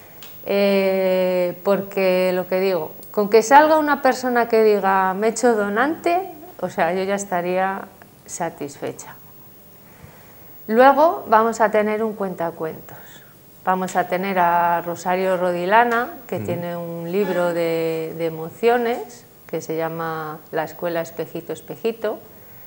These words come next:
Speaker 1: que sirve tanto como para pequeños como para adultos. De hecho, ella con ese, con ese cuentacuentos, con ese libro,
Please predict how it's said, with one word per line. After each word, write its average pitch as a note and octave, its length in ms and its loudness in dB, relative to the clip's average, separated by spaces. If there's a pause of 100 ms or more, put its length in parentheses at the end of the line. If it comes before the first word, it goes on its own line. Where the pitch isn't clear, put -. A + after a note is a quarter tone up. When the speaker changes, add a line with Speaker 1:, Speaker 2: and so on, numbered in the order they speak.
(500)
Speaker 1:
que F#3+ 600 2
sirve G#3 360 0
tanto F#3 400 -2
como D3+ 840 -8
para D#3 840 -6
pequeños A#3 680 -2
como E3 260 -8
para D3+ 260 -8
adultos. D#3 400 -8
De E3 180 0
hecho, G3+ 280 -2
ella G3 300 -2
con F#3 260 -4
ese, F3 1200 -2 (1040)
con D#3+ 200 -4
ese F3+ 220 -4
cuentacuentos, A#3 920 -4
con F3 200 -6
ese F3+ 220 -6
libro, G3+ 420 -2